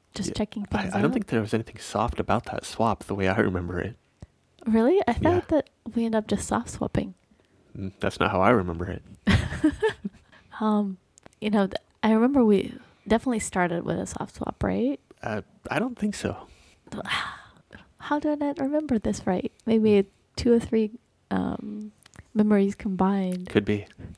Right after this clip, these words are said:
Speaker 1: But yeah, that, that approach actually, I think, will work if there's enough people in the room. So depending on the club setup and how big the common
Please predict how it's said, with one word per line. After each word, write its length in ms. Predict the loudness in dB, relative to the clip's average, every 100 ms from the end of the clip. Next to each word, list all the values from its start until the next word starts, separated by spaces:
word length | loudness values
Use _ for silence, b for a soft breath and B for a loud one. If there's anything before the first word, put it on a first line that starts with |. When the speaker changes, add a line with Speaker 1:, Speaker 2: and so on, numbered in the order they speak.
| 0
Speaker 1:
But 160 | 4
yeah, 180 | 6 8
that, 260 | 6 4 2
that 180 | 4 4
approach 420 | 4 4 2 0 -2
actually, 500 | -4 -2 0 2 2 -2
I 80 | -4
think, 420 | -4 -8 -12 -20 -20 _ _ _
will 340 | 0 2 4
work 600 | 2 2 4 4 2 -2 -12 0
if 320 | 0 0 0
there's 320 | 4 4 2
enough 840 | -4 -8 -2 2 2 0 -8 -14 -10 -2
people 320 | 0 2 2
in 160 | 2 0
the 80 | 4
room. 400 | 4 2 -4 -18 _
So 140 | 0 4
depending 420 | 4 4 2 2
on 120 | 0
the 80 | 0
club 320 | -2 2 0 0
setup 580 | -6 -2 2 2 0 -10 b b b b b _
and 160 | -2 0
how 180 | 0 0
big 320 | 2 0 0 -2
the 100 | -2
common 800 | 2 4 6 6 4 2 -4